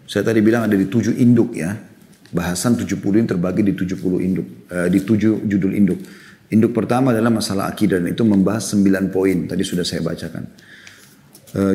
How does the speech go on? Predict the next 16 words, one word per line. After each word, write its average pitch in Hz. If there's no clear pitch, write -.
judul 147
induk 139
yang 113
kedua 117
yaitu 131
kesalahan 110
dalam 104
rukun-rukun 98
im-, 95
Islam, 107
seperti 92
misalnya 107
menunda 101
sholat 107
dari 90
waktunya 95